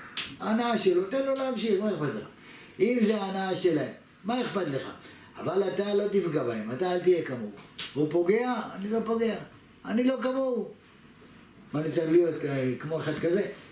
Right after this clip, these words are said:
יבוא זמן שאותו המצער יגיע לפת לחם. למה? כי מי שמצער על ההסתר, בסוף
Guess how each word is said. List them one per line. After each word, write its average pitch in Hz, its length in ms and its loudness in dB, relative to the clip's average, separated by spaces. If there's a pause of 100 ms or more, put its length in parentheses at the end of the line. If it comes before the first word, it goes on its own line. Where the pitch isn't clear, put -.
(100)
יבוא 143 340 2
זמן 214 320 2
שאותו 196 560 2
המצער 208 800 0 (880)
יגיע 139 380 2
לפת 127 400 -2
לחם. 123 220 -2 (880)
למה? 135 500 -2
כי 104 160 -10
מי 127 80 -6
שמצער 131 680 0 (720)
על 123 80 0
ההסתר, 151 580 2 (220)
בסוף 170 640 -2